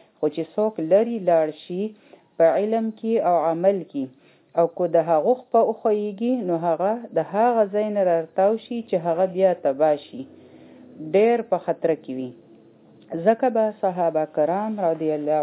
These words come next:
عنهم دومره زیات یریدل، ځکه چې د هغوی مقام ډېر اوچت و. نو هغوی وی چې چرته د دې مقام نه ونه غورځېږو، چې چرته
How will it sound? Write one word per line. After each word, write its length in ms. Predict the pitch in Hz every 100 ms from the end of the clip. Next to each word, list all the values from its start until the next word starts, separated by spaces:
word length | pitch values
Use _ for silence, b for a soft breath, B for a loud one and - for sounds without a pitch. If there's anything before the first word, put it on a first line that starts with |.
| 147
عنهم 300 | 180 202 226 233 B B B B B 156 165
دومره 380 | 208 220 233 247 240 b b b b _ - 180 170 147
زیات 340 | 175 214 226 226 170
یریدل، 520 | 160 147 147 170 143 - - 151
ځکه 200 | 202 220 226
چې 80 | - 190
د 20 | 175 165
هغوی 260 | 156 202 202
مقام 360 | 160 - 185 185 160 147
ډېر 240 | 180 202 202 -
اوچت 360 | 165 185 175 -
و. 40 | 143 135 b b -
نو 100 | 160 165
هغوی 300 | 156 185 202 185
وی 160 | 208 254 254 b b b -
چې 40 | 175
چرته 300 | - 175 - 165
د 40 | 160 151
دې 100 | 196 190
مقام 360 | 170 185 185 202 214
نه 80 | - 190
ونه 180 | 180 170
غورځېږو، 640 | 147 135 127 131 123 120 120 b b _
چې 80 | 165 160
چرته 260 | 170 170